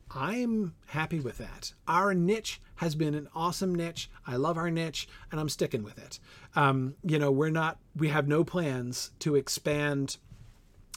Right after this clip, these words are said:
any of these programs, um, you know, Mythgard, our M A program, undergrad path clubs, into these other kinds of, you know, uh, these other kinds of disciplines and trainings, uh, at this point. Um,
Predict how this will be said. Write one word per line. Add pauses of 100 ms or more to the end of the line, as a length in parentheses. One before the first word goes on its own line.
(120)
any
of
these
programs, (340)
um,
you
know,
Mythgard,
our
M
A
program,
undergrad
path
clubs, (280)
into (280)
these
other
kinds
of, (640)
you
know,
uh,
these
other
kinds
of
disciplines
and
trainings, (240)
uh,
at
this
point. (420)
Um,